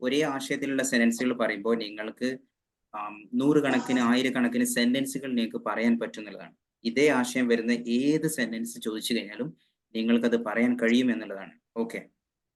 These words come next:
so I am going to show you a very useful, I am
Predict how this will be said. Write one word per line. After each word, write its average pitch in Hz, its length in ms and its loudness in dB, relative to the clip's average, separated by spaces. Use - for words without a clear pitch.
so - 240 2
I 135 200 2
am 151 120 0
going 156 220 2
to 160 100 -4
show 175 380 0
you 98 380 -6
a 123 120 2
very 147 640 2
useful, - 580 -6
I 113 260 -2
am 131 80 -2